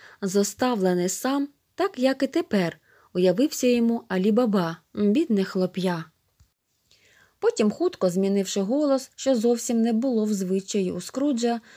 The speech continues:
він сказав, жаліючи сам себе: «Бідне хлоп'я», і знову заплакав. Потім, утерши сльози кінцем рукава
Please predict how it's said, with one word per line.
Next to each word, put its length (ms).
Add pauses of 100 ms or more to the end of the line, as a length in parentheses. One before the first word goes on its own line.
(200)
він 240
сказав, 500
жаліючи 600
сам 280
себе: 460 (400)
«Бідне 440
хлоп'я», 540 (320)
і 100
знову 360
заплакав. 680 (400)
Потім, 340
утерши 420
сльози 380
кінцем 400
рукава 480